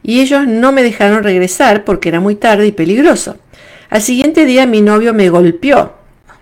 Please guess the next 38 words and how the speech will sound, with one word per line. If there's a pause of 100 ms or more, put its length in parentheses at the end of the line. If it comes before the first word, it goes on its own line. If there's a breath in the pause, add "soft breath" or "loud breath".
(640 soft breath)
porque
según
él
me
había
quedado
con
un,
con
un
amante. (1300 loud breath)
Y
de
ahí
en
adelante
fueron
cuatro
años
de
maltratos (360 loud breath)
que
yo
nunca
comenté
con
mis
padres. (480 loud breath)
Después
tuve
otro
novio,
el
cual
pensé
que
era
diferente,